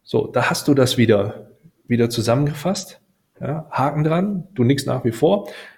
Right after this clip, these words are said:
Du schreibst dir das auf, ja, deine, deine Sache, und dann kommst du mit deinen Forderungen. Ja. Ich kann mir zum Beispiel dann gut vorstellen, dann bleiben wir bei den fünf Jahren, ja,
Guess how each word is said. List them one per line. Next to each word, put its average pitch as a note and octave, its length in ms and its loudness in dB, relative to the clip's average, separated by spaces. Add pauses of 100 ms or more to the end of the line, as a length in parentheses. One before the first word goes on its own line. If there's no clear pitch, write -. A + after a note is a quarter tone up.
(460)
Du C3 180 4
schreibst E3 380 0
dir D#3 60 2
das A#2 200 2
auf, D#3+ 340 2
ja, E3 220 -4
deine, B2+ 360 0
deine A#2+ 200 -2
Sache, B2 260 -4 (300)
und F#3+ 180 0
dann G#2 160 -4
kommst - 280 -4
du G3 60 4
mit F3+ 140 0
deinen G#2+ 160 -2
Forderungen. B2 480 -4 (240)
Ja. D#3 140 -10 (260)
Ich C#3+ 220 -6
kann F3+ 180 -2
mir G3 120 0
zum D3+ 160 -2
Beispiel C#3 280 0
dann C3+ 200 4
gut C#3+ 140 0
vorstellen, F3+ 300 0
dann D#3+ 100 2
bleiben D#3+ 180 4
wir D#3+ 60 2
bei B2+ 100 4
den A2 140 2
fünf - 220 0
Jahren, D3 260 -4
ja, D#3 200 -10